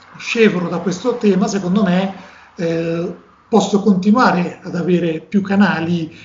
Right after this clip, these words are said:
eh, anche che mi aiutano a finanziare il canale, inteso come poi un domani acquistare degli orologi. Ad oggi li ho solo acquistati con saccoccia mia o con regali, eccetera, quindi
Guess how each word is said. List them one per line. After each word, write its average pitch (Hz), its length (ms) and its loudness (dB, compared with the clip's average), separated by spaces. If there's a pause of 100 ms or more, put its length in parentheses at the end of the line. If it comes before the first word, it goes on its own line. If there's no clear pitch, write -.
(140)
eh, 165 420 -4
anche 180 320 -2
che 175 120 -2
mi 160 120 -2
aiutano 170 600 2
a - 60 -10
finanziare 170 520 0
il - 80 0
canale, 185 340 4
inteso 175 420 2
come 175 240 4 (140)
poi 185 260 4 (380)
un 180 100 6
domani 185 280 6
acquistare 175 400 0
degli 165 120 0
orologi. 175 380 2
Ad 160 100 -4
oggi 180 420 0
li 170 80 -4
ho 156 60 -4
solo 165 380 -2 (300)
acquistati - 720 -4
con 160 220 -2
saccoccia 175 520 0
mia 180 260 4
o 156 200 0
con 156 160 -4
regali, 165 460 0
eccetera, 147 320 -4
quindi 156 240 -6